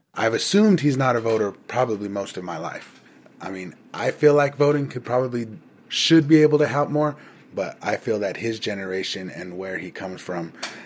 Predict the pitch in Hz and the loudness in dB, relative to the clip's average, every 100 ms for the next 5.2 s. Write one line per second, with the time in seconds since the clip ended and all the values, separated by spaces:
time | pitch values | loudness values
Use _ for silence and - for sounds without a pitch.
0 | - - - 85 82 73 71 - 90 87 | -20 -16 -2 0 0 -2 -4 -6 -2 -2
1 | 82 90 73 - - 78 - - - 87 | 2 2 2 0 -2 -4 -4 -16 -14 -10
2 | 78 71 - - 80 87 82 92 90 87 | -8 -10 -12 -18 -6 -4 -2 0 -2 -4
3 | - 87 82 80 80 - - - - - | -10 -10 -8 -6 -10 -16 -20 -20 -20 -20
4 | - - - - - - 156 87 92 90 | -4 -2 -2 -6 -10 -8 -4 0 0 0
5 | 87 85 | -2 -4